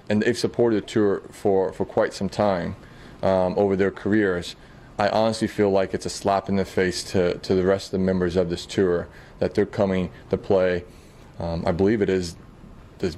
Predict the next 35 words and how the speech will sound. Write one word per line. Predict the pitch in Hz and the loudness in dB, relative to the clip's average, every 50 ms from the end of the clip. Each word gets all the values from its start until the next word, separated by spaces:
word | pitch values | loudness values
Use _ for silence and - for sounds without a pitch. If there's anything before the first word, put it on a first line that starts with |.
| 90 85 | -2 2
biggest, | 110 110 107 113 107 - - - - - | 2 2 2 2 0 -4 -8 -12 -4 0
uh, | 95 98 95 92 92 | 0 2 2 2 0
purse | - - - 107 107 104 - - - - | -2 -2 0 0 0 0 -4 -6 -2 0
on | 101 98 98 98 98 | 2 2 2 2 0
the | 92 | 0
D | 87 104 104 | 0 0 0
P | 101 113 | 2 2
World | 107 110 113 110 - | 2 2 2 0 0
Tour | - 147 147 156 175 - - - - - - - | -2 -2 0 0 -2 -6 -10 -16 -20 -20 -4 -2
with | 202 - - | 0 2 2
the, | 95 92 - - - - | 2 2 0 -2 -4 -4
you | 98 95 | 0 0
know, | 92 | 2
with | 92 92 92 | 2 2 0
a | |
full | - - 117 110 104 | 0 0 0 0 0
field, | - - 117 135 185 190 - - - - - - - - - - | 2 0 0 0 0 -2 -6 -12 -20 -20 -20 -20 -20 -16 -6 -2
and | 101 101 98 92 92 92 92 90 - - | 0 2 2 2 2 0 -2 -2 -4 0
that | 101 104 98 92 - - | 2 2 2 2 2 2
they | 107 107 | 2 2
are | 107 107 104 | 2 2 0
gonna | 101 104 101 98 | 0 0 0 0
be | 92 101 95 | 0 0 0
taking | - - 98 95 - 98 95 | 0 0 0 0 2 0 2
money | 98 101 101 98 95 92 85 | 2 2 2 0 0 0 0
out | 92 95 92 | 2 2 2
of, | 95 92 92 85 82 85 - | 2 0 0 -2 -6 -4 0
out | 98 95 95 | 0 2 2
of | 90 85 | 0 0
guys' | 98 92 92 92 87 87 82 | 2 2 2 2 0 -4 -6
pockets | - - 90 90 90 - 87 - - | -4 -2 -2 -2 -2 -4 -6 -6 -4
this | 90 - - - | -4 -4 -4 -2
week. | 95 87 85 - - - - - | -2 -2 -2 -4 -8 -10 -6 -4
And | 92 90 85 | -2 -2 0
so | - - 95 92 90 90 | 2 2 2 2 2 -2